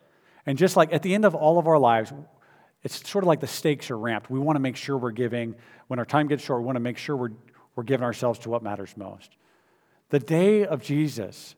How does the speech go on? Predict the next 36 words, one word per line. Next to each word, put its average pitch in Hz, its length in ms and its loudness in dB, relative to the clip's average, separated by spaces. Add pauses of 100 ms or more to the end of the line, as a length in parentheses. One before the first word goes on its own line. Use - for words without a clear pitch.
(140)
him 160 160 -4
coming 151 340 -4
back, 120 320 0
is 120 140 -10
meant 151 220 -2
to 139 80 -10
do 123 140 -4
the 113 120 -6
same 120 280 -8
thing. 113 120 -6
It's 107 120 -12
meant 165 160 -4
to 165 60 -6
give 147 140 0
us 143 140 -4
an 131 120 -8
urgency. 117 640 -6 (1200)
So - 120 -4
when 143 140 0
we 160 100 0
think 185 200 -2
about 160 160 4
the 151 100 0
day 147 160 4
of 131 80 0
Jesus, 127 360 -2
which, 139 280 -2
by 151 160 6
the 156 80 2
way, 131 180 4
is 117 140 -2
closer 165 480 0
to 127 260 -2
us 143 260 2
than 131 160 -8
anyone 135 520 -2